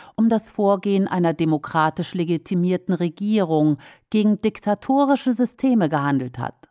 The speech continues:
Während im Fall der Ukraine ein nicht demokratisch legitimierter Präsident ein Land angegriffen hat, von dem der Westen überzeugt ist, dass es sich um eine Demokratie,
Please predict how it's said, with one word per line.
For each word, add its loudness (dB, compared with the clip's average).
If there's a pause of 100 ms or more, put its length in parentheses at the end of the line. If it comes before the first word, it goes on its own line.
(640)
Während 4
im 2
Fall 2
der 2
Ukraine -2
ein -2
nicht -2
demokratisch 0
legitimierter -2
Präsident -2 (260)
ein 2
Land 2
angegriffen -2
hat, -2 (320)
von 2
dem 4
der 2
Westen 0
überzeugt 0
ist, -4
dass 0
es -4
sich -4
um 0
eine 2
Demokratie, -2